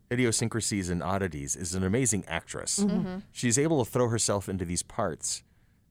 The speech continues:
Speaker 1: and, and because of her, a fairly androgynous, uh, aspect of her, you know, she can, s-,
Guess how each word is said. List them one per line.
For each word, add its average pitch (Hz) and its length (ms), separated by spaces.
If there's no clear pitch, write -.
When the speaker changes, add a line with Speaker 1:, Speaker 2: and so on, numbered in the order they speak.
Speaker 1:
and, 90 460
and 98 120
because 113 380
of 95 120
her, 95 260
a 107 60
fairly 139 340
androgynous, 92 800
uh, 87 260
aspect 98 480
of 67 220
her, 62 180
you 110 80
know, 95 80
she 123 180
can, 101 260
s-, - 200